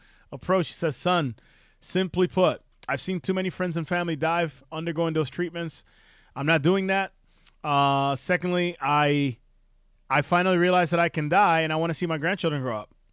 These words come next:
and I wanna be here for a long time. So I'm gonna go about this conservatively." I'm like, "Okay." So the four, the four grandchildren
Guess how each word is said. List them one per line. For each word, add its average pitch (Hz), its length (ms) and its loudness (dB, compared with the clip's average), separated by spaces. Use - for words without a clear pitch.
and 143 100 -2
I 143 40 0
wanna 160 160 2
be 160 120 2
here 160 100 2
for 156 160 -6
a 143 60 0
long 147 200 -2
time. 156 480 -2
So 147 600 2
I'm 139 120 -2
gonna 185 160 2
go 165 180 4
about 151 280 2
this 160 120 -6
conservatively." 147 560 -2
I'm 123 80 -4
like, 156 180 -4
"Okay." 196 140 -2
So 160 260 0
the 151 100 0
four, 165 320 -6
the 147 160 -2
four 175 280 -2
grandchildren 151 800 -2